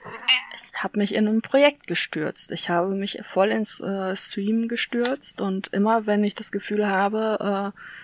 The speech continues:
ich weiß grad nichts mit mir anzufangen und gucke einfach so vor mich hin, weil ja, dieser depressive Anteil ist definitiv da. Also dieses hoffnungslose, traurig heulen, nein, aber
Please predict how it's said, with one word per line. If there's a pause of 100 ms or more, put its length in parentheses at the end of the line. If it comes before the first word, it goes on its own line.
(600)
ich
weiß
grad
nichts
mit
mir
anzufangen
und
gucke
einfach
so
vor
mich
hin,
weil
ja,
dieser
depressive
Anteil
ist
definitiv
da.
Also
dieses
hoffnungslose,
traurig
heulen,
nein,
aber